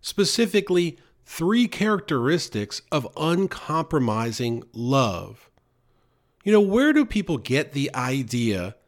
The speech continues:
that God doesn't care for them or love them, or that he's some bully just wanting to punish them? This is not who God is. God is a loving creator, a parent to the born again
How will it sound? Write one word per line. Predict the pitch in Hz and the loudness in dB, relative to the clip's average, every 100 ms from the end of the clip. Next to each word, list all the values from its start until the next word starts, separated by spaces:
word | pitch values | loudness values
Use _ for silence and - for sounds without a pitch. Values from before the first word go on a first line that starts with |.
| _ _ _ | _ _ _
that | 185 135 98 | -6 -6 -6
God | 127 135 175 | -2 0 0
doesn't | 185 196 | 2 0
care | - 170 247 | 0 -2 -4
for | 226 131 | 0 -2
them | 101 82 87 - _ _ _ - | -2 -6 -12 -20 _ _ _ 4
or | 190 | 6
love | 180 160 175 240 208 113 | 6 4 2 2 0 -2
them, | 101 76 71 - _ _ _ _ _ - | -4 -4 -12 -20 _ _ _ _ _ -8
or | 165 | -2
that | 190 | 0
he's | 196 156 | 0 0
some | 196 202 170 | -2 -2 -4
bully | 113 135 185 143 90 90 - | -2 2 4 2 -2 -10 -6
just | 170 - | -4 -2
wanting | 165 175 180 | 2 4 4
to | 147 | 2
punish | 120 - - 180 208 180 - | 0 -6 -6 2 4 4 0
them? | 104 95 82 - _ _ _ _ _ | -4 -6 -8 -14 _ _ _ _ _
This | 135 165 | -6 -2
is | 226 151 | 0 0
not | 120 131 160 - | 2 4 4 0
who | - 170 | -2 -2
God | 135 127 127 | 0 -2 0
is. | 165 196 92 - - _ _ _ _ _ _ _ - | -2 -2 -6 -12 -18 _ _ _ _ _ _ _ -6
God | 170 220 233 | -2 0 0
is | 165 | 0
a | |
loving | 147 135 156 185 214 214 | 0 2 2 0 0 -2
creator, | - - 190 156 165 226 123 - - _ _ _ _ | -4 -6 -2 0 0 0 -4 -6 -16 _ _ _ _
a | 151 | -10
parent | - - 247 262 175 165 | -6 -4 0 4 4 2
to | - | -4
the | 165 | -4
born | 139 151 170 | -2 0 0
again | 165 135 160 160 95 | 0 -2 -2 -4 -6